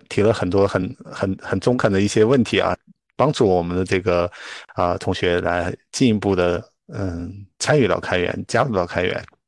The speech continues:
真正去体会这种开源的魅力。大家也可以各用一句话来去，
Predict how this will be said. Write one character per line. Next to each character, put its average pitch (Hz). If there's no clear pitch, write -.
真 113
正 113
去 -
体 -
会 95
这 95
种 90
开 107
源 95
的 87
魅 98
力。 -
大 135
家 147
也 123
可 135
以 95
各 120
用 107
一 95
句 131
话 -
来 -
去， -